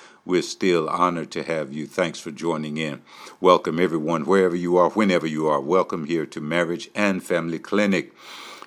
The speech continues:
In Southern Virginia, Northeastern North Carolina, we're coming to you from W G P L thirteen fifty and W P C E fourteen hundred on your A M dial,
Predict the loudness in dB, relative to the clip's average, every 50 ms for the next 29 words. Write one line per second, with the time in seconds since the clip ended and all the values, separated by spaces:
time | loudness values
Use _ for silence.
0 | -12 -10 -8 -2 4 4 4 4 4 2 0 0 2 0 0 2 0 -2 0 0
1 | 0 0 0 -2 -4 -4 -4 -6 -4 0 0 2 0 0 0 0 0 2 2 2
2 | 2 0 0 -2 -2 -4 -4 -4 -4 -4 -4 -4 -6 -4 -2 -2 -2 0 -2 -2
3 | -4 -4 -6 -6 -4 -4 -4 -4 -4 -6 -8 -6 -8 -8 -6 -4 -2 0 0 0
4 | -2 -2 -4 -4 -4 -6 -8 -10 -10 -8 -2 0 0 0 0 0 -2 0 0 0
5 | -2 -8 -20 -20 -20 -20 -16 -10 -4 4 4 4 6 4 2 2 0 0 0 0
6 | -2 -2 -2 -2 -2 0 2 2 2 2 2 -2 0 0 0 0 0 -2 -2 -2
7 | -2 0 -2 -2 0 2 2 4 4 4 0 -2 -2 -2 -2 -2 -2 -2 -4 -6